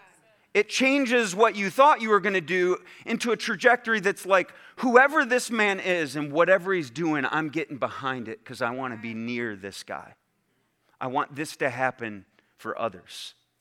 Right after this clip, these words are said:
If your faith, what God has done for you, has not translated, "I want this for someone else," it hasn't gone deep enough quite yet.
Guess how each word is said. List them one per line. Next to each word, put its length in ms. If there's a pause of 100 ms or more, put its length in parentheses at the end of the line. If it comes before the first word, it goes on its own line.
(420)
If 120
your 200
faith, 460
what 160
God 180
has 140
done 200
for 200
you, 400 (320)
has 160
not 200
translated, 800
"I 120
want 300
this 180
for 180
someone 400
else," 240
it 60
hasn't 400
gone 200
deep 240
enough 280
quite 200
yet. 220